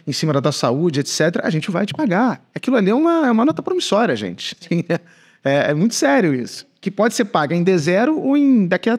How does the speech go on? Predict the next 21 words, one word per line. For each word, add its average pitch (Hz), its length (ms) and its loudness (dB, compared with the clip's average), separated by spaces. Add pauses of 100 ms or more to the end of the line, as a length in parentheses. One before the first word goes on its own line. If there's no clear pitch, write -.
(140)
vinte, 214 220 0
trinta 254 240 0
anos. 180 420 0
Então, 185 340 -2 (560)
eu 147 80 0
acho 175 140 0
que 196 260 0
é - 80 -4
justamente 196 800 0 (500)
acalmar 175 420 0
o 202 40 -2
coração 170 400 0
dessas 156 240 0
pessoas 147 380 -4
que 151 100 -6
têm 160 100 0
essas, 151 320 -2 (400)
esses, 135 280 -6
esses 143 280 -6
medos 156 400 0
pontuais, 160 600 -2